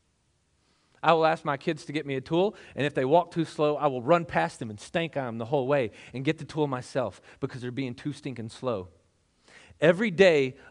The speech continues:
of my life, I take my family somewhere, and I pull over, I put the car in park, and I turn the car off, and I get out, and I shut the door, and I walk into where I'm going. <laughs>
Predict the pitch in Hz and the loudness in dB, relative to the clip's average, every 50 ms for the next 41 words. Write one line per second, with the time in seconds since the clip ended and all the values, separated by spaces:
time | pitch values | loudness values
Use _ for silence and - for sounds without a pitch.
0 | _ - 156 170 160 139 139 151 151 147 147 151 151 147 139 120 117 120 - - | _ 4 4 4 4 4 0 0 2 2 4 4 4 6 4 4 2 -2 -8 -16
1 | - - _ _ - - - _ - - 135 135 - - 190 165 - 175 170 165 | -20 -20 _ _ -20 -20 -20 _ -2 2 2 2 2 2 -2 0 0 0 0 0
2 | 160 - 170 165 165 160 147 139 - - 156 147 147 147 151 139 123 117 110 110 | 0 -2 -2 -2 -2 -2 -4 -6 -6 -6 -6 -4 -2 -2 -2 0 0 -2 -4 -6
3 | - - - - - _ _ - 139 139 135 131 135 135 131 - - 175 196 190 | -10 -20 -20 -20 -20 _ _ -2 -2 -2 0 2 0 0 0 0 2 4 6 6
4 | 170 156 147 151 151 131 143 139 - 175 - - - - - 160 156 160 160 - | 6 4 4 0 0 0 0 -2 -2 -6 -4 -4 -6 0 2 2 2 2 0 0
5 | - 139 127 127 - - - 127 117 117 120 - 165 156 165 170 160 - 160 151 | 2 2 2 2 0 -4 -10 -6 -6 -8 -6 -4 -2 -2 -2 -2 -2 0 2 4
6 | 143 131 131 131 - - - - - - 139 139 123 120 131 120 160 190 190 151 | 4 4 4 2 0 -4 -18 -18 -12 -8 -6 -4 -4 -4 2 4 4 4 6 4
7 | 151 147 139 143 147 131 123 123 - - 147 - 151 135 139 127 131 120 127 123 | 2 2 2 0 -2 -4 -4 -4 -4 -6 -4 -4 -2 -2 -2 -2 -2 -2 -2 -4
8 | 117 117 123 131 135 127 - 131 127 117 120 120 120 120 120 113 117 113 107 95 | -2 0 0 0 0 0 -4 -6 -4 -2 -2 -2 -2 -2 -2 -2 -4 -2 -4 -4
9 | 90 87 82 _ _ _ _ _ _ _ _ _ _ _ _ _ _ _ _ _ | -8 -10 -16 _ _ _ _ _ _ _ _ _ _ _ _ _ _ _ _ _
10 | _ _ _ _ _ _ _ _ _ _ _ _ _ _ _ _ _ _ _ - | _ _ _ _ _ _ _ _ _ _ _ _ _ _ _ _ _ _ _ -10
11 | - | 0